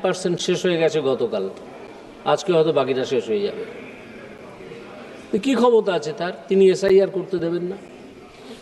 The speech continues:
কেন এসআইআরকে গালাগাল করছেন, সেই কথা চমৎকার উদাহরণ দিয়ে এর আগে বলে গিয়েছেন নিশিকান্ত দুবে।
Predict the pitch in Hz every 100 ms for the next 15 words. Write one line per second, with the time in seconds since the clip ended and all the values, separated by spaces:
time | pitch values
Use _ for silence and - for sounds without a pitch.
0 | - - - 214 254 262 247 277 277 269
1 | 247 247 254 269 254 262 - 277 285 -
2 | - - - - - - - - - -
3 | 208 220 247 233 226 240 277 - 269 247
4 | 247 254 240 240 240 247 233 226 220 226
5 | 214 214 226 226 233 226 220 208 208 190
6 | 185 180 160 135 107